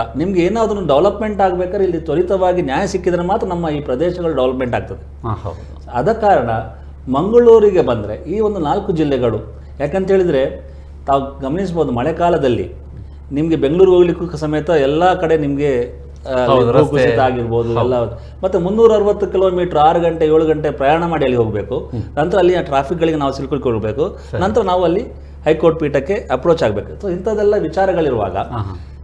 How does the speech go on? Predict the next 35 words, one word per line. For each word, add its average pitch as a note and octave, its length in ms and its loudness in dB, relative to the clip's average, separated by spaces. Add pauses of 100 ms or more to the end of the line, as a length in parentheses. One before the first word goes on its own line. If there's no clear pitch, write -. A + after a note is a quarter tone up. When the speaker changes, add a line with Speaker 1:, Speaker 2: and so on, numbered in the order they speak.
Speaker 1:
ನಮ್ಮ A#3+ 280 2
ಈ A3 160 2
ಜನರಿಗೆ, D3+ 300 2
ಯಾಕಂತೇಳಿ F3+ 380 0
ನೈನ್ಟೀನ್ E3+ 340 -2
ಸೆವೆಂಟಿ D#3 360 -2
ತ್ರೀ, C3 380 -4 (120)
Speaker 2:
ಹ್ಮ್. G#2+ 180 -8 (220)
Speaker 1:
ಸಾವಿರದ D#3 240 0
ಒಂಬೈನೂರ F#3 380 0
ಎಪ್ಪತ್ಮೂರರಲ್ಲಿ F3 560 0
ಆದಂಥ D#3+ 240 -2
ಕರ್ನಾಟಕ D3+ 500 -4
ಲ್ಯಾಂಡ್ C#3 300 -2
ರಿಫಾರ್ಮ್ಸ್ B2+ 320 -8
ಆ್ಯಕ್ಟ್. - 520 -10
Speaker 2:
ಸರಿ. G#2 400 -4 (320)
Speaker 1:
So E3 60 -4
ಹಲವಾರು F3 840 0 (500)
ಭೂ D#3+ 160 2
ನ್ಯಾಯ F#3 260 0
ಮಂಡಳಿ E3+ 380 0
ಕೇಸ್ಗಳು D#3+ 380 -2
ಈಗಲೂ D#3+ 260 2
ಕೂಡ F#3 200 4
ಪೆಂಡಿಂಗ್ D#3+ 520 0
ಇದೆ. E3 140 -2
ತುಂಬ A3+ 460 -2
ಜನ F3+ 180 0 (100)
ಕೃಷಿಕರಿರ್ಬೋದು, A#2+ 720 -4
Speaker 2:
ಹಾ. - 500 -10 (240)
Speaker 1:
ಎಲ್ಲರೂ G#3+ 340 2
ಕೂಡ E3+ 280 0
ತಮ್ಮ D3 420 -2
ಒಂದು D3 560 -2